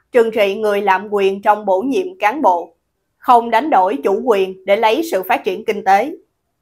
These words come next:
Một nền giáo dục lấy hướng thiện làm gốc rễ, lấy lợi ích dân tộc làm nền tảng, lấy khai phóng tư duy làm phương pháp, sẽ tạo ra những cá nhân biết tự trọng, biết liêm sĩ,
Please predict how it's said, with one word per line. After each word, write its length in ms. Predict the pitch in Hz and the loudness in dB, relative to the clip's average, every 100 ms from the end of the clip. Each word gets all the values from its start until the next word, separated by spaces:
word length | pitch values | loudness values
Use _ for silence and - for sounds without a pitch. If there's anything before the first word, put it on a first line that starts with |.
| _ | _
Một 200 | 240 247 | 2 4
nền 260 | 254 233 240 | 2 0 2
giáo 180 | 247 | 2
dục 300 | 349 247 196 196 | 4 2 0 2
lấy 280 | 240 294 | 0 0
hướng 280 | 330 233 294 359 | 0 0 0 -2
thiện 300 | 208 190 208 | -4 -4 0
làm 260 | 202 196 | 0 2
gốc 160 | 233 330 220 | 0 -2 -2
rễ, 360 | 180 185 285 330 - | -2 -2 -6 -12 0
lấy 140 | 294 | 2
lợi 200 | 233 190 | 4 2
ích 160 | 285 - _ 202 | 0 -2 _ -4
dân 200 | 226 226 226 | 0 0 0
tộc 280 | 190 180 _ | -2 -2 _
làm 240 | 214 196 | 0 0
nền 220 | 202 190 190 | 0 -2 0
tảng, 360 | 175 180 285 - _ | -2 -2 -14 -20 _
lấy 200 | 214 233 320 | 0 0 2
khai 160 | 220 | -2
phóng 320 | 214 214 285 330 | 0 0 0 0
tư 160 | 226 | 2
duy 340 | 214 202 208 202 | 2 0 -2 -6
làm 160 | 196 196 | -2 -2
phương 220 | - 208 202 | 0 -2 0
pháp, 220 | 226 269 339 _ _ _ | -2 -2 -4 _ _ _
sẽ 300 | - 214 285 | 0 0 2
tạo 220 | 233 190 | 0 0
ra 80 | 214 | -2
những 240 | 214 190 240 | -6 -8 -4
cá 120 | 240 | -4
nhân 360 | 285 220 214 214 - | -2 -4 -4 -14 -4
biết 240 | 247 - | -2 -2
tự 180 | 196 190 185 | -4 -4 -2
trọng, 340 | 185 175 185 _ | -2 -2 -14 _
biết 200 | 226 330 | -4 0
liêm 160 | 254 220 214 | 2 2 0
sĩ, 340 | 185 175 262 | -6 -6 -10